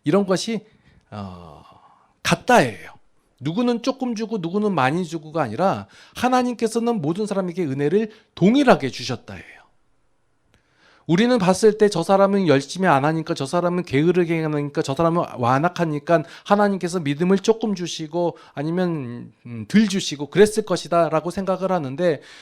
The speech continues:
하나님께서 우리에게 은혜를 주실 때 우리의 모양이나 우리의 자세나 우리의 상황이나 전혀 상관없이 하나님의 자비하심으로 주셨단 말이에요. 그러니까 주신 것도 똑같고 양도 똑같고 그 질도 같다라는 거예요.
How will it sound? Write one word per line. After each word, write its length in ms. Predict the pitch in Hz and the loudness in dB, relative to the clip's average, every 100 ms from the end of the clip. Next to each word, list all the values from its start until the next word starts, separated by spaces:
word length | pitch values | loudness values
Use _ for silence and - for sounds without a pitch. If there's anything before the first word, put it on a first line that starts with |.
| - | -16
하나님께서 580 | - 247 262 262 254 247 | -4 2 2 2 -4 -4
우리에게 340 | 196 175 226 254 | -2 -2 0 0
은혜를 380 | 156 196 240 | 2 2 0
주실 380 | 220 180 190 180 | -4 -8 -6 -4
때 80 | 202 | -2
우리의 240 | 147 180 | -2 -2
모양이나 560 | 208 131 180 196 196 196 | 0 2 4 2 0 0
우리의 260 | 143 165 175 | 0 0 -2
자세나 560 | 123 127 202 202 202 | -2 -2 0 2 2
우리의 220 | 139 165 | 2 2
상황이나 600 | 180 233 226 226 214 208 180 - - | 0 -2 0 0 0 0 0 -6 -8
전혀 360 | - 156 262 | 2 6 8
상관없이 600 | 294 285 277 269 233 214 220 | 6 4 4 4 2 0 0
하나님의 440 | 254 254 233 226 | 2 4 4 0
자비하심으로 580 | 160 147 202 226 220 180 | 2 4 4 4 0 -2
주셨단 400 | 143 175 185 185 | -2 -6 -4 -2
말이에요. 840 | 160 135 127 113 107 123 123 95 - _ _ _ _ _ - | 0 0 -2 -4 -4 -4 -4 -8 -16 _ _ _ _ _ 0
그러니까 480 | - 233 262 240 254 | 4 4 2 2 2
주신 320 | - 208 277 | 2 -2 -2
것도 300 | 247 220 202 | 0 -2 -2
똑같고 580 | - 247 226 220 233 226 | -6 0 0 2 2 6
양도 380 | 175 175 208 233 | 6 6 0 -2
똑같고 480 | 233 233 214 - 214 | -2 0 0 -2 -2
그 300 | 190 214 208 - - - | 6 6 6 2 -16 -4
질도 380 | 180 240 247 | 2 4 4
같다라는 600 | 240 190 - 277 247 208 147 | 2 0 6 8 8 4 0
거예요. 420 | 131 95 98 | -4 -6 -12